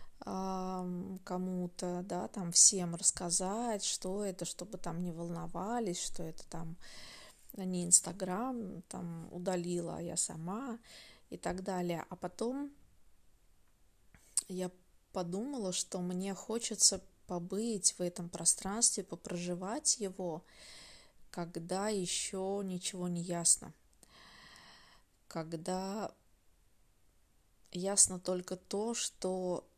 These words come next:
сейчас есть вот это пространство такого хаоса, когда ничего нет, и в тот же момент возможно всё, вообще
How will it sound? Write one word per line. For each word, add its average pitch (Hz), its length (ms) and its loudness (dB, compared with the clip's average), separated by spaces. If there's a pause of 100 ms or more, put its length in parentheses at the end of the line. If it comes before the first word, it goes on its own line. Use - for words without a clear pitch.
(240)
сейчас - 760 6
есть 185 420 6
вот - 120 -6
это 170 220 -4
пространство 180 760 4
такого 160 540 -4
хаоса, 185 720 4
когда 175 720 -4 (640)
ничего 185 500 -2
нет, 208 420 -2 (840)
и 185 60 -6
в - 80 -4
тот 214 220 0
же 196 100 2
момент 190 460 0
возможно 180 680 0
всё, 165 520 6 (720)
вообще - 440 -4